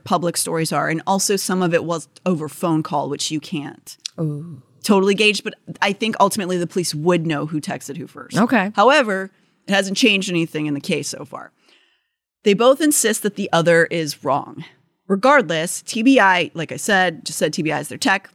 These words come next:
Speaker 1: Candace ends up at H's mom's house, no matter who messaged who first.
Speaker 2: Ooh, they don't like each other.
Speaker 1: No. H's mom's name is Allie.
Speaker 2: Mm-mm.
Speaker 1: Allie is the woman Candace had a falling out with. Even though they had this falling out, Allie still allows,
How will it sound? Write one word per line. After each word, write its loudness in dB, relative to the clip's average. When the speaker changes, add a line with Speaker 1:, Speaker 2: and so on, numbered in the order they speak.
Speaker 1:
Candace 2
ends 2
up 2
at 2
H's -2
mom's 4
house, -2
no 4
matter 4
who 2
messaged -4
who -6
first. -10
Speaker 2:
Ooh, 6
they 4
don't 6
like 2
each 2
other. 2
Speaker 1:
No. 2
H's 0
mom's 4
name 4
is 0
Allie. -2
Speaker 2:
Mm-mm. -4
Speaker 1:
Allie 4
is 0
the 4
woman 4
Candace -2
had 0
a 2
falling 4
out 2
with. -12
Even 4
though 8
they 6
had 4
this -2
falling 2
out, 2
Allie 4
still -2
allows, 0